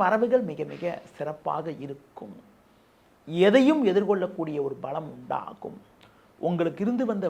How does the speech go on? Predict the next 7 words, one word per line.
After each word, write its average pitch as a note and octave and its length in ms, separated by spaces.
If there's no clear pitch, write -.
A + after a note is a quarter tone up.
வம்பு G#3 340
வழக்குகள் F3 580
எல்லாம் F3 260
முடிவுக்கு G#3 560
வந்து C#3+ 260
அனுகூலமான C#4+ 520
பலன்களை D#3 340